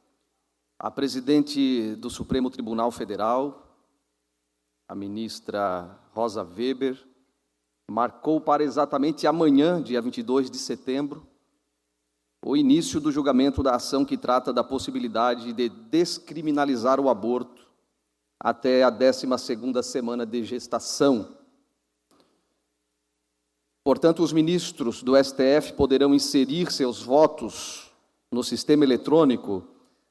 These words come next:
até às vinte e três horas e cinquenta e nove minutos de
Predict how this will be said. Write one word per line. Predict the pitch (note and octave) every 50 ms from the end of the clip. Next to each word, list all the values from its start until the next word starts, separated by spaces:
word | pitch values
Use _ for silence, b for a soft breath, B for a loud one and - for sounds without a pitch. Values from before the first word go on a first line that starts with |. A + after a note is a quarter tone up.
| _ _ _ _ _
até | - C3+ C3+ C3+ - D3+ D3+
às | D#3 C3+ - -
vinte | B2 C3+ D3 G3 A#3 A#3 A3+ - -
e | F#3+
três | D3+ - - - D#3+ F3 F3 F3+ F3+ D#3 A#2+
horas | C#3 C#3+ D3 D#3+ E3 D#3 D#3 C3+ B2
e | D3
cinquenta | C#3+ - D3+ C#3 - - - D#3 F3 F#3+ F3+ - F3+
e | D#3
nove | C#3+ C#3+ D#3 D3+ D3+ D#3
minutos | D3 C#3 B2+ C3 D3 D3+ D3 - - D#3 - - - - - - _ _ _ _ _ _ _ _ _ _ _ _ _ _ _ _ _ _ -
de | D3 D#3 D#3+ D3+ D3+